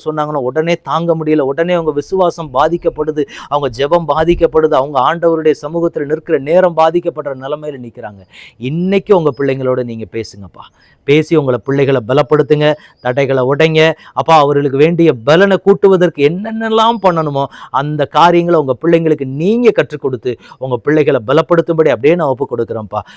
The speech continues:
உங்க பரிசுத்த கரம், உங்க பரிசுத்த பிரசன்னம் எங்களோடு கூட தங்கி இருக்கட்டும். தடைகளை உடைங்க, சூழ்நிலைகளை மாற்றுங்க.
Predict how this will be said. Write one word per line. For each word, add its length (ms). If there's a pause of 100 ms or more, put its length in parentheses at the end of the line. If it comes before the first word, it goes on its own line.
உங்க 220
பரிசுத்த 480
கரம், 320
உங்க 160
பரிசுத்த 600
பிரசன்னம் 300
எங்களோடு 420
கூட 180
தங்கி 300
இருக்கட்டும். 420 (260)
தடைகளை 460
உடைங்க, 400
சூழ்நிலைகளை 760
மாற்றுங்க. 440